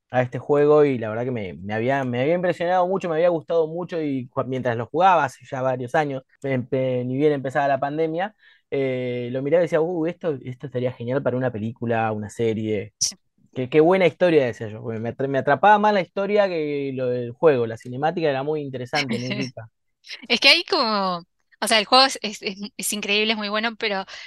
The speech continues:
Speaker 2: narrativamente es excelente, visualmente es muy bello,
Speaker 1: Ujú.
Speaker 2: eh, y eso es lo más atractivo de The Last of Us, ¿no? Em,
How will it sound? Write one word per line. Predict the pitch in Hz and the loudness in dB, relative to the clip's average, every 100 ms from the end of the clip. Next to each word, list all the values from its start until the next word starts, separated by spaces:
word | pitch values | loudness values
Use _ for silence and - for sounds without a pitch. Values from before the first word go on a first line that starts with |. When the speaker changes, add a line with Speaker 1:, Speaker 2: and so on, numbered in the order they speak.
| - | -6
Speaker 2:
narrativamente | 214 208 202 254 240 240 226 208 190 180 _ - | -2 0 2 4 4 0 -2 -4 -6 -8 _ -8
es | 208 - | -4 -2
excelente, | - - 208 214 196 196 214 - - _ _ - | -4 0 2 2 0 -2 -2 -6 -20 _ _ -4
visualmente | 202 - 254 240 233 220 202 | -2 2 2 2 0 0 -2
es | 208 | -2
muy | 208 214 226 220 | -8 -4 0 2
bello, | 208 214 - 208 226 | 2 2 0 -4 -8
Speaker 1:
Ujú. | - - - - | -14 -20 -20 -6
Speaker 2:
eh, | 208 196 190 190 | 0 2 4 4
y | 202 | 4
eso | 240 | 2
es | 247 | 0
lo | 220 | -2
más | 202 214 | -2 0
atractivo | 208 202 185 208 202 | -2 -2 -4 -4 -2
de | 190 | 0
The | |
Last | 202 226 | 0 -2
of | 196 | -4
Us, | 208 180 190 | -2 -2 -6
¿no? | 196 233 - - | -6 -4 -4 -4
Em, | 202 180 180 180 170 | -4 -4 -10 -14 -14